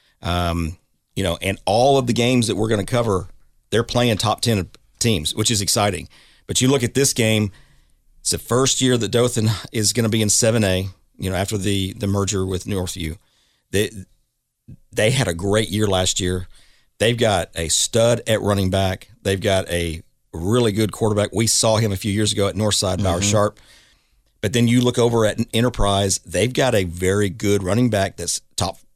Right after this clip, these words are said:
Speaker 1: fifty in the state, uh, in the rankings with Max Preps. And they have been working on speed. They realized, I think they kind of figured out their season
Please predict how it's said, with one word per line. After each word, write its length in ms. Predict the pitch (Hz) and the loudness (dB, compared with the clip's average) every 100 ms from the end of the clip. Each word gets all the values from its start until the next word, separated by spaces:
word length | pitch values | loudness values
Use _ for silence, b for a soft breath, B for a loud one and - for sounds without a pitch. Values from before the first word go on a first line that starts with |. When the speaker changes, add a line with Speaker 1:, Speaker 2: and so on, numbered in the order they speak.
| _ | _
Speaker 1:
fifty 360 | - 107 113 104 | -6 -4 0 0
in 100 | 104 | 2
the 80 | 90 | 0
state, 460 | - 110 123 147 B B B | 0 2 2 -2 B B B
uh, 220 | - 92 98 | -4 -2 0
in 100 | 101 | 0
the 60 | |
rankings 420 | 95 113 120 127 110 | 0 0 0 -2 -2
with 100 | 98 | -2
Max 240 | 95 95 | -2 -4
Preps. 460 | - 120 160 - - B B B B | -2 -2 -2 -6 -8 B B B B
And 380 | 104 101 101 - - - - | 2 2 2 -2 -8 -14 -6
they 220 | 98 131 | 0 2
have 200 | 180 156 | 2 2
been 140 | 139 | 2
working 280 | 120 131 - | 2 2 0
on 120 | 117 107 | 0 0
speed. 460 | - 131 113 82 - | 0 0 -2 -2 -4
They 140 | 117 160 | -2 2
realized, 720 | 170 190 127 110 101 104 - b b b b b b _ _ _ _ _ _ - | 2 2 4 2 2 -2 -6 b b b b b b _ _ _ _ _ _ -8
I 80 | |
think 260 | 110 - 220 | -4 -2 -2
they 100 | 147 | 0
kind 180 | 131 151 | 0 0
of 80 | 120 | -2
figured 280 | - 139 127 | -4 0 0
out 200 | 123 117 | 0 -2
their 80 | |
season 520 | 107 - 135 113 104 | -2 0 2 2 0